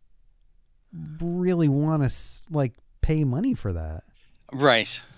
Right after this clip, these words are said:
Speaker 2: Yeah, you're just rehashing the same stuff that I've already spent for, you know,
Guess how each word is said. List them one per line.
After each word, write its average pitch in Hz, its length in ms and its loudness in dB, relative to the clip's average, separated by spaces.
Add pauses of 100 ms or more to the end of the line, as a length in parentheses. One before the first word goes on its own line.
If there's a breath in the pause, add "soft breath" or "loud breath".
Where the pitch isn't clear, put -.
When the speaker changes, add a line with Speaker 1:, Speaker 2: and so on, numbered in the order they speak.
(1080 loud breath)
Speaker 2:
Yeah, 131 380 4
you're 143 160 0
just 175 360 -6
rehashing 156 760 0
the 131 60 -4
same 143 340 -2
stuff 135 460 0
that 131 140 -2
I've 127 220 0
already 131 280 0
spent 131 420 -4
for, 123 520 -2 (200)
you 135 120 -6
know, 110 260 -2